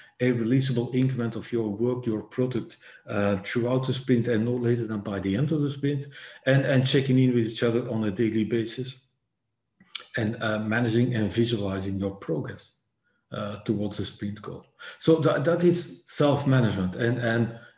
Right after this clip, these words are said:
external forces, powers, authorities not intervening. That's quite important. But,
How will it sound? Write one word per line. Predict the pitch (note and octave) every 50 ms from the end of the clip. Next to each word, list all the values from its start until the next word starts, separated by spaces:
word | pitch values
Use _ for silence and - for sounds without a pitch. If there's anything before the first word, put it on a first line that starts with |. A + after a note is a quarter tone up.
| _ _
external | - B2 - - - - D3+ D3+ D#3 D3+ D3+ D3+ D3+ D3 D3 C3+ C3+ - - -
forces, | - - D3 D3 D3 D3+ D3 - - D#3 C3+ C3+ D3
powers, | - - C3+ C3 C3+ C3+ C#3 C#3 C3+ B2+ C3 - -
authorities | - A2+ - - - C3 B2+ B2+ B2 B2 C3 B2 A#2 - - - - - _ - - -
not | A2 A2+ C3 C#3 C3+ C3+ - B2+
intervening. | A#2 A2 G2+ - A2+ G2+ F#2+ F2 F#2+ G#2+ A#2 A#2+ G#2 F#2 F2+ F2+ F#2 - _ _ _ _ _ _ -
That's | - D3+ D3 -
quite | - - D#3+ E3 D#3+ C3
important. | B2+ A#2+ A#2 B2 C#3 C#3 B2+ A#2 G#2+ G2+ F#2 F#2+ - _ _ - - - - - -
But, | G#2+ D#3 F3 - - - -